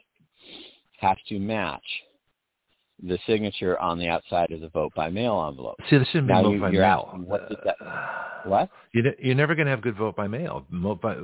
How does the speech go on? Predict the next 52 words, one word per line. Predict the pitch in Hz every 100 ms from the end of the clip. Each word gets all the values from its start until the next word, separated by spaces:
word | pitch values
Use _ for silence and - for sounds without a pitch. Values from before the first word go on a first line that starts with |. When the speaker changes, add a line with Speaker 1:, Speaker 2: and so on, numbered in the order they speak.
| 80
Speaker 2:
vote, | 104 123 - - -
anytime | 107 123 165 165 123 120
you, | 107
you | 80 98
interrupt | - 98 110 104
the | 98
chain | - 95
of | -
custody | 92 90 92 85
between | 80 92 82
the |
person | - 87 82
who | 78
cast | - 117 117
the | 117
vote | 101 98 - _ _ - - _
and | 90
the | 87
actual | 92 90 85 -
counting | 113 113 95
of |
the | 76
vote, | 67 65 71 _ _ _ _
you've | 98 95
got | 113
a | 107
problem. | 147 208 170 - _ _ _ -
So | 95
vote | 82 101
by | 131
mail | 113 78 90 - _ -
should | 85
not | 85
Speaker 1:
Right. | 90 110
Speaker 2:
exist, | 180 - - _ _ _ _ _ _ _
except | 101 - 127 104
maybe | 107 107 101
Speaker 1:
Right, | 92 107
Speaker 2:
rare | 113
Speaker 1:
so | 107 107
Speaker 2:
absentee | 98 92 135
ones, | 117 85 87 - - _
you | 104
know, | 95 85 85 - - _
and, | 98 98
and | 95 95
that | 98 104
you | 95
can't, | - 117 90
'cause | 98
those | 85
are | 107